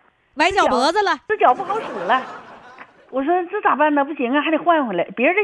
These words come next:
Speaker 2: 鞋还不能穿，这鞋大小都不一样。”后来我又想个办法，
Speaker 1: 嗯。
Speaker 2: 我说的：“同学们过来，把香瓜和西红柿都分了，一个人分一个，
Speaker 1: 减轻。
Speaker 2: 化整为零。
Speaker 1: <laughs>
Speaker 2: 那个，然后咱们可减轻负担。”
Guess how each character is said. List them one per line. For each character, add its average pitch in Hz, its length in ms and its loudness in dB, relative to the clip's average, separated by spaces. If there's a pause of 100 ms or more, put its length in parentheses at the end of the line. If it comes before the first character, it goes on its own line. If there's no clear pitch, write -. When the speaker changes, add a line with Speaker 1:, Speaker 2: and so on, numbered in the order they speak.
Speaker 2:
鞋 269 160 2
还 302 160 -8
不 349 100 -6
能 320 140 2
穿， 262 260 2
这 320 120 -10
鞋 247 180 -2
大 269 180 -2
小 170 160 0
都 196 80 -2
不 247 80 -2
一 254 60 -2
样。” 294 200 0 (720)
后 - 140 2
来 247 180 6
我 233 120 0
又 285 100 -2
想 185 240 -2
个 185 80 2
办 202 180 4
法， 170 260 -10
Speaker 1:
嗯。 226 340 -6
Speaker 2:
我 220 100 -2
说 277 140 2
的 302 140 2
：“同 349 180 -4
学 339 100 -4
们 320 140 0
过 370 180 -4
来， 277 220 2 (520)
把 220 120 0
香 330 200 2
瓜 302 220 4
和 320 120 -2
西 302 140 -6
红 294 140 0
柿 311 100 -4
都 285 80 0
分 262 300 0
了， 254 220 2 (720)
一 269 120 0
个 381 60 4
人 339 180 4
分 320 180 -4
一 294 120 0
个， 285 260 -2 (100)
Speaker 1:
减 277 220 -2
轻。 339 140 2
Speaker 2:
化 349 80 4
整 247 160 2
为 269 100 4
零。 277 260 0 (420)
Speaker 1:
<laughs> - 440 -2
Speaker 2:
那 285 260 2
个， 277 60 4 (320)
然 240 80 4
后 320 160 4
咱 262 180 4
们 311 160 0
可 277 160 0
减 220 300 -2
轻 294 140 2
负 320 100 -4
担。” 190 240 4